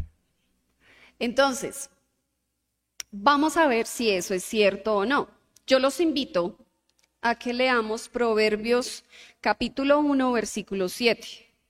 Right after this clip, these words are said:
Y este se los traje en la versión Reina Valera. "El principio de la sabiduría es el temor de Jehová. Los insensatos desprecian la sabiduría y la enseñanza". Este versículo a mí me encanta,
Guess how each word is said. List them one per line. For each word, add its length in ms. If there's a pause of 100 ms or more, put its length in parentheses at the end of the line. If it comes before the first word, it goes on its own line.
Y 120
este 180
se 120
los 140
traje 300
en 80
la 100
versión 420
Reina 340
Valera. 400 (1120)
"El 180
principio 680
de 60
la 140
sabiduría 580
es 120
el 160
temor 440
de 120
Jehová. 560 (180)
Los 380
insensatos 840
desprecian 680
la 100
sabiduría 800
y 120
la 100
enseñanza". 720 (640)
Este 160
versículo 400
a 40
mí 100
me 80
encanta, 540